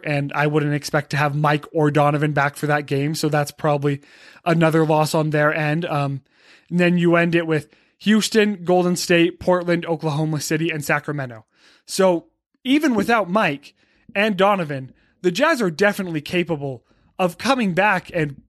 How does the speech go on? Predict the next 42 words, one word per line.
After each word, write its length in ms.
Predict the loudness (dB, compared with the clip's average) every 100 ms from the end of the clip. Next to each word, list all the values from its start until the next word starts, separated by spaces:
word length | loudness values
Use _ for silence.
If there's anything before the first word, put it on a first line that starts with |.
| -20 _ -20 -2
there's 240 | 2 4
only 220 | 2 2 0
one 380 | 2 2 2
game 280 | 0 0 2
down 200 | 0 -2
the 60 | -4
stretch 360 | 0 0 0
that 120 | -2 -2
I 60 |
think 240 | -4 -8 -6
they 140 | -6
should, 560 | -4 -2 0 0 -2 -14 -20 -20 _ _
that 160 | -2 2
they're, 280 | 2 0 -4 _
that 160 | 0 2
they 80 | 2
don't 300 | 2 0 0
have 160 | -4
a 20 |
chance 260 | -2 -4 -4
of 140 | -4
winning, 320 | -4 -4 -8 -18 _ _ _ _
and 160 | 0 2
that's 220 | 0 0
against 340 | -2 -2 -2 -2
Denver. 340 | -4 -4 -12
So 380 | -6 -4 -4 -4 _ _ _ -2
looking 300 | 0 0 0
at 160 | 0
it, 120 | -2 -4
the 80 |
Jazz 280 | 0 2 2
definitely 460 | 0 -2 0 -4 -4
have 160 | -4
a 40 | -4
chance 340 | -2 -2 -4
at 100 | -10
keeping 320 | -8 -8 -6
the 60 | -2
one 220 | 0 0
seed. 320 | -2 -10 -14 _ _ _ _
Um, 300 | -4 -4